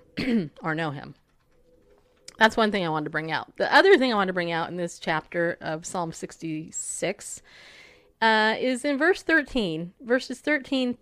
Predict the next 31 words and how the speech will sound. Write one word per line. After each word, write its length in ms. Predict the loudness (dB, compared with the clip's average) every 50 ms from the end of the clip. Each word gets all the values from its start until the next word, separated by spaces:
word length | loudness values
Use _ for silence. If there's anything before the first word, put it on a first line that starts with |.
| -10
to 120 | -6 -4 -2
fifteen. 500 | -2 -2 -4 -6 -8 -10 -8 -8 -6 -6
I'm 140 | -6 -4
gonna 240 | -2 -2 -2 -4 -6 -8 -12
listen 360 | -8 -4 -4 -4 -4 -4 -2
to 100 | 0 0
this. 300 | 2 2 0 -2 -2 -6
It 100 | -8 -8
says, 340 | -6 -2 0 0 0 0 0
"I 160 | 2 2 4
will 140 | 4 2 2
enter 260 | 0 0 0 2 2
your 200 | 4 4 4 2
house 340 | 2 2 0 0 0 -4 -6
with 160 | -10 -10 -8
burnt 240 | -4 -2 -2 -2 -2
offerings. 760 | -4 -6 -6 -6 -6 -4 -4 -4 -4 -4 -6 -8 -8 -10 -12 -18 _ -20 -20 -20 -20 -20 -20 -6 2
I 160 | 4 6 6 6
will 140 | 4 2
pay 320 | 0 0 -2 0 0 0 0
you 440 | 0 0 0 0 0 -2 -2 -4 -6 _ _ _ _ _ _
my 240 | -4 0 2 2 2
vows 640 | 4 2 2 2 2 0 -2 -4 -6 -8 -10 -16 -18 -12
that 260 | -4 -2 0 0 0
my 160 | 0 0 0
lips 300 | 0 0 -2 -2 -4 -8
promised 640 | -12 -6 -4 -2 -2 -2 -4 -4 -6 -8 -10 -10 -8
and 100 | -6 -6
my 140 | -4 -4 -4
mouth 260 | -4 -2 -2 -4 -4
spoke 440 | -6 -8 -6 -4 -4 -4 -4 -6 -10